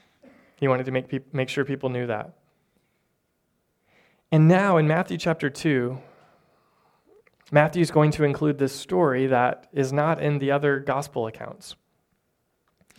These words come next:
And the reason, I think, is because of who Matthew is. Matthew is gonna tell this story, and basically this story is about two, two people, two groups of people who have something in common.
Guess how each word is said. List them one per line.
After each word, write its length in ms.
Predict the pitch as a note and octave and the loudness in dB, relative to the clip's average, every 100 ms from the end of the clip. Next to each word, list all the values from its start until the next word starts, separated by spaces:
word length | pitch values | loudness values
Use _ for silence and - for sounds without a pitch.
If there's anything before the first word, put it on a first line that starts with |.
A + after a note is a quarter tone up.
| - - | -12 0
And 120 | D3 | 2
the 80 | C3+ | 4
reason, 360 | D3 F#3 F3+ | 4 2 0
I 100 | D3+ | -2
think, 380 | C3 - D3+ C3+ | -2 -4 -4 -2
is 100 | A#2+ | -6
because 300 | - - B2 | -6 -6 -6
of 100 | A#2 | -6
who 140 | C3 A2+ | -6 -4
Matthew 420 | A2 A2 A#2+ A2+ | -6 -8 -12 -12
is. 320 | G#2+ - - _ _ _ _ _ _ _ _ - - E3 | -12 -14 -20 _ _ _ _ _ _ _ _ -20 -6 2
Matthew 400 | E3 F3 A3 A3 | 2 2 2 2
is 100 | G3 | 4
gonna 160 | F#3 | 2
tell 180 | E3 D#3+ | 2 -2
this 220 | D#3 D3 | 0 -4
story, 460 | - C#3+ C3+ C3 B2+ | -2 0 2 0 0
and 180 | C3 B2+ | -2 2
basically 500 | D#3+ G3 G3 E3 D3+ | 2 2 -4 -2 2
this 220 | C#3+ - | 2 0
story 400 | - D#3+ C3 B2+ | 0 2 2 0
is 140 | B2+ | -2
about 320 | B2+ A#2+ - | 0 0 0
two, 500 | - E3 F3 E3+ E3 D3+ _ _ _ _ _ _ _ _ _ _ _ | -6 0 2 2 0 -6 _ _ _ _ _ _ _ _ _ _ _
two 220 | - G3 G3+ | -4 -2 -2
people, 480 | C#3 C3 C3 C3+ - | -4 -2 -2 -2 -4
two 140 | F3 | -4
groups 360 | E3 C#3+ D3+ C#3 | -2 -2 -2 -6
of 120 | - | -8
people 480 | A#2+ A#2+ C3 C3+ _ _ _ _ - | -8 -4 -4 -4 _ _ _ _ 0
who 120 | D3+ | 2
have 220 | C#3+ D3 | 2 0
something 360 | D#3+ D#3 D#3 C#3 | 0 0 0 0
in 100 | C3+ | -2
common. 400 | C3+ A2+ A2 | -4 -4 -6